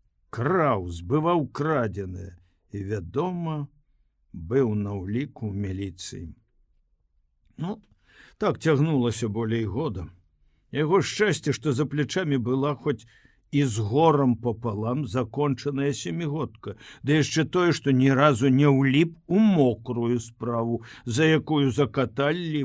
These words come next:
б куды-небудзь. Ён такі ў час адумаўся. Зразумеў, што без прафесіі ў савецкі час не пражывеш.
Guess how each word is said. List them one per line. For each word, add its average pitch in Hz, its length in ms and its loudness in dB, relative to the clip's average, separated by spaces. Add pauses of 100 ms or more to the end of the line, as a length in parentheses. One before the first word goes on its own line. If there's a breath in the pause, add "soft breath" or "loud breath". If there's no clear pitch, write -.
б - 160 -20
куды-небудзь. 101 1800 -6 (960)
Ён 180 240 0
такі 220 320 0
ў 202 80 -4
час 190 320 -4
адумаўся. 185 880 0 (1900)
Зразумеў, 143 800 0
што - 240 -10
без 104 400 -2
прафесіі 107 1040 -8
ў - 400 -12
савецкі 139 880 2
час - 760 -4 (360)
не 135 560 2
пражывеш. 117 1040 -6